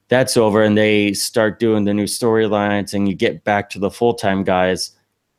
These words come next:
whoever gets the belt off of one of those two guys is really going to be made more than when Kevin Owens wins because Triple H does something that has no payoff so far.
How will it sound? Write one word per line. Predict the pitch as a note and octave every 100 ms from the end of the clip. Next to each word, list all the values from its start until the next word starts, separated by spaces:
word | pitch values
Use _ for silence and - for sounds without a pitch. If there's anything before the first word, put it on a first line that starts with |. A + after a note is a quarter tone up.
| _ _ _ _ _
whoever | - A#2+ A2 A2
gets | - A2 -
the | G#2+
belt | - A2+ G#2 -
off | G2 G2+ -
of | F2+
one | F#2+ G2+
of | G2
those | G#2+ -
two | G#2+
guys | F2+ F#2 F2+ F2+ - _ _ - - -
is | G#2+ G#2 F2 - _ -
really | A2 B2+ A#2
going | G2 A2+ G#2+
to | G2
be | G2+
made | A2+ B2 G#2 - - _ _ _ _ _ _ _ _
more | B2+ C#3 F3 C#3+
than | A2+ A#2+ A#2
when | A#2+ A#2 A2+ G#2 - _ _ _ _ -
Kevin | C3+ B2+
Owens | B2+ B2+ A2
wins | A2+ A#2 A2 -
because | A2+ F2+ A2 G#2+ F#2 - - _ _
Triple | - B2 A2+
H | A#2 A#2+ -
does | A2+ -
something | A2 G2+ G2+ G2+
that | G#2 F#2+
has | G2+ F2+ - -
no | A2 G#2
payoff | A2+ A2 F#2+
so | - F#2+
far. | - F2 E2+